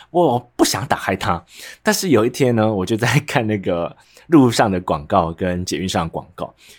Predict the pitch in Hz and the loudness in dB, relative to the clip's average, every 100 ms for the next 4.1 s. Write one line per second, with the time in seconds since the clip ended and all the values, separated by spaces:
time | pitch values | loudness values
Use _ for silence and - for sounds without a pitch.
0 | _ - 190 208 117 107 110 113 107 - | _ -2 2 4 4 2 -2 -2 -4 -4
1 | - 87 - 107 98 80 85 98 - _ | -8 -8 -2 -2 -2 -4 -4 -6 -6 _
2 | _ _ 185 160 139 143 101 135 113 92 | _ _ 0 0 2 2 2 0 2 0
3 | 98 - 101 90 92 82 85 73 78 101 | -2 -2 -4 -2 -6 -8 -10 -10 -2 -2
4 | 82 | -2